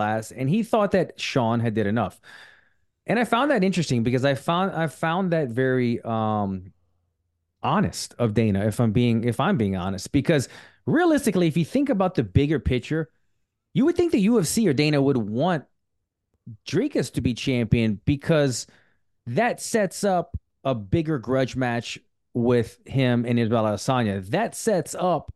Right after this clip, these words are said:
uh, a bigger fight going to Africa, which they've talked about for years. And Dana White said this would be the year, twenty twenty-four would be the year that we break ground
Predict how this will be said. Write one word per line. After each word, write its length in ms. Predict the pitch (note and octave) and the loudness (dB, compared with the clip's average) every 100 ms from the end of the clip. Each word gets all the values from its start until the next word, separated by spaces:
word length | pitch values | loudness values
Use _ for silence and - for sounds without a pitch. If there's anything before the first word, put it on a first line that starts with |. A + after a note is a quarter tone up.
| _ _ _ _ _ _ _ - | _ _ _ _ _ _ _ -2
uh, 520 | C3 B2 B2 A#2+ A2+ - _ _ _ | 0 2 0 -2 -4 -12 _ _ _
a 120 | D3+ C3+ | -4 -4
bigger 440 | G#2 F3 C#3+ C3+ | 2 2 2 0
fight 560 | C3 - D#3+ D3+ - A2+ | -2 -4 -2 -2 -4 -2
going 280 | G#3+ A#3+ | 0 0
to 120 | G#3 D#3 | -2 -4
Africa, 560 | F#3+ A3+ D#3 - C#3 | -4 -4 -6 -2 -2
which 300 | B2+ D#3+ - | 0 -4 -4
they've 180 | E3+ C#3+ | -4 -4
talked 300 | - G#3 G3+ | -2 -2 -2
about 240 | E3+ D3+ | -4 -4
for 60 | - | -4
years. 400 | C#3 F3+ F3 C#3 | -2 0 0 0
And 100 | C3 | -2
Dana 240 | D3 E3+ D3 | -2 -2 -2
White 280 | D3 C#3+ | -2 -4
said 500 | - - F3+ D#3+ G#2+ | -4 -2 0 -2 -2
this 240 | A2+ E3 - | -2 -2 -2
would 120 | C3+ | -4
be 120 | C#3 | -2
the 80 | A#2+ | -2
year, 240 | D3 G#3 | -2 -2
twenty 240 | - E3+ D3+ | -2 -4 -4
twenty-four 460 | D#3+ C#3+ - D#3 | -4 -4 -2 0
would 100 | C#3 | 0
be 80 | B2+ | 0
the 100 | A#2+ | -2
year 240 | A#2+ C3+ B2+ | 0 0 2
that 120 | A#2+ | 0
we 80 | A2+ | 0
break 300 | F#2+ A#2 - | 0 -2 -2
ground 320 | A#2 A2 | -2 -2